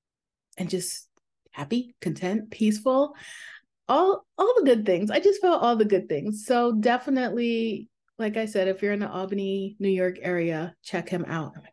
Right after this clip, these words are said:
glasses keep going crooked. I think I have crooked ears. Um, <laughs> and I was peaceful before going to the appointment. I really was, but it was just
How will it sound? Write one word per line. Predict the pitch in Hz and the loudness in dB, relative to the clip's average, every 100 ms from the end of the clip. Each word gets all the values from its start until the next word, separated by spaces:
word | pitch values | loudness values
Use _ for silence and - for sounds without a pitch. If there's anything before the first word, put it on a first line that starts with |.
| - | -18
glasses | 214 - - | -10 -8 -8
keep | - 190 - - | -10 -10 -10 -10
going | 185 208 156 143 | -4 -4 -4 -6
crooked. | - 285 143 135 - | -8 -8 -8 -12 -16
I | _ _ _ _ - - _ 330 | _ _ _ _ -20 -20 _ 0
think | 381 | 2
I | 285 | 0
have | 208 | 2
crooked | 262 214 | 2 4
ears. | 180 156 170 - - - - - | 4 2 -2 -8 -18 -18 -14 -2
Um, | 233 220 214 220 214 - - 254 269 - _ _ - | 2 4 6 6 4 -2 -4 -4 -4 -6 _ _ -20
<laughs> | - - - _ _ _ _ _ | -20 -20 -20 _ _ _ _ _
and | 269 254 247 240 233 233 - - _ _ _ | 4 4 4 4 4 2 0 -6 _ _ _
I | 208 262 | 0 2
was | 294 285 | 2 0
peaceful | - 494 - 453 415 349 240 214 _ _ _ _ | -2 -4 0 4 4 2 -6 -16 _ _ _ _
before | 262 220 - 233 196 202 220 247 247 _ _ _ _ _ _ _ _ _ _ 190 | -2 -2 0 2 4 4 -2 -6 -14 _ _ _ _ _ _ _ _ _ _ -8
going | 226 226 226 | -4 -2 -4
to | 220 233 | -4 -2
the | 233 | -2
appointment. | 226 233 226 233 233 - | -2 -2 -2 -4 -6 -6
I | 190 | -4
really | 185 196 196 | 0 2 2
was, | 185 180 202 208 _ - _ _ 180 | 2 0 -2 -6 _ -20 _ _ -10
but | 170 208 196 185 - | -2 2 2 0 2
it | 220 | 2
was | 220 214 | 2 -2
just | 240 220 | -6 -6